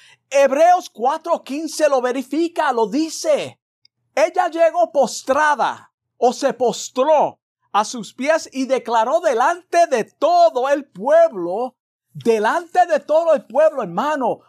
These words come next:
ponte en tu lugar por la razón por la cual ella había tocado a Jesús. No solamente dijo, "Yo fui quien te tocó", ella declaró públicamente ante esa multitud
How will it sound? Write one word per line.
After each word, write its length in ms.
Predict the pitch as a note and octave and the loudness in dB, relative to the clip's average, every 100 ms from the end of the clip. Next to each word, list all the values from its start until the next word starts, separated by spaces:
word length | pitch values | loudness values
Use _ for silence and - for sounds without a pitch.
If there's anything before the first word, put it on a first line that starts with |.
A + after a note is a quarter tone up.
| _ | _
ponte 340 | - C4 D4 F4 | -2 0 0 -4
en 140 | D#4 | -2
tu 140 | E4 | -6
lugar 580 | D4+ A#3 G#3+ C#4+ A#3+ D3 - _ | -4 -2 -2 0 0 -4 -12 _
por 200 | - B3+ | 0 0
la 160 | B3+ A#3+ | 2 -2
razón 480 | G#3 A3+ - C#4 F4 | -2 -6 -2 -2 0
por 160 | D#4+ | 0
la 140 | C4+ A#3 | 0 -2
cual 320 | A#3 C4 C#4+ | -6 -4 0
ella 240 | C#4+ B3+ B3 | 0 -2 -4
había 220 | B3+ A#3+ | -2 -2
tocado 460 | A3+ - A3 G3+ | -4 -4 -4 -2
a 40 | E3+ | -4
Jesús. 720 | D3+ C3+ D4+ D4+ - - _ _ - _ | -8 -14 -14 -16 -18 -20 _ _ -20 _
No 200 | G3+ C#4+ | -2 0
solamente 680 | D#4 F#4 F#4 F4 F4+ F4 D#4+ | 0 2 2 2 0 0 0
dijo, 300 | E4 C#4 C4 _ | 2 0 -2 _
"Yo 500 | - C3+ - G#3+ F#4 F#4+ | -20 -10 0 2 2 0
fui 160 | E4+ | -10
quien 260 | - B3+ A3 | -14 -14 -10
te 140 | A3 | -10
tocó", 420 | - C#3+ - A3 E3 - - | -10 -10 -4 -4 -6 -8 -2
ella 340 | B3+ E4+ F4 | 0 0 -4
declaró 880 | B3 C#4 B3+ - A#3 G3 G3+ F4+ F4 | 0 0 0 -2 -4 -2 2 2 0
públicamente 1040 | - E4+ G4 F4 D#4+ A#3 E3 C#4 F#4 F4+ D#4+ | -2 -2 -2 -2 0 -2 -2 -6 -6 -4 -4
ante 300 | C4+ - B3 | -2 0 -2
esa 260 | A3+ D4 | 0 -2
multitud 640 | E4 F4+ E4+ - D#4+ D4+ E4+ | -2 -4 -4 -4 -4 -2 -4